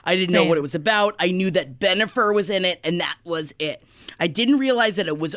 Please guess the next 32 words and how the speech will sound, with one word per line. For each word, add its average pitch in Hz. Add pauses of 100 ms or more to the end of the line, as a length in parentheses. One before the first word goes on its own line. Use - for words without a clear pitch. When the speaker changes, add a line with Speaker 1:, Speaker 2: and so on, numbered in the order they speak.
Speaker 1:
over 180
two 226 (120)
hours 220
long, 240 (300)
Speaker 2:
<laughs> -
Speaker 1:
as 220
well 226
as 269
the 294
fact, 220
so 214
this 285
is 302
just 269
a 202
quick 254
synopsis. 156 (680)
The 147
Speaker 2:
Please. 165
Speaker 1:
film 320
follows 208
a 190
very 196
Italian 202
loan 170
shark, 127 (220)
Larry 185
Gigli, 147 (280)
Ben 185
Affleck, 190
ridiculous 175
accent, 156